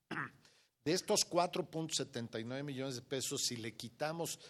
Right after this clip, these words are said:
las empresas grandes que decíamos ahorita que, que son realmente muy poquitas, ¿no?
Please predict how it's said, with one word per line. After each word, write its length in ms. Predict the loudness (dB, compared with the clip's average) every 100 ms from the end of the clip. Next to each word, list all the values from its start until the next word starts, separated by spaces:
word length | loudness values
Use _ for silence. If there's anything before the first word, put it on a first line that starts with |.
| -10 -2
las 260 | 0 2
empresas 580 | -2 -2 2 4 4 2
grandes 640 | -2 -4 -4 -2 0 0 -2 -20 _
que 100 | -4
decíamos 560 | 0 2 2 0 0 -2
ahorita 540 | -2 -2 2 2 2 -6 -20 _ _
que, 440 | -4 -2 0 -4 -6 -16 -8
que 140 | -4
son 440 | 0 0 0 -2 -6 -20 -14
realmente 640 | -4 0 0 0 -2 -4
muy 180 | -2 -4
poquitas, 760 | -4 -6 -4 -4 -4 -4 -4 -6 _ -10
¿no? 180 | -8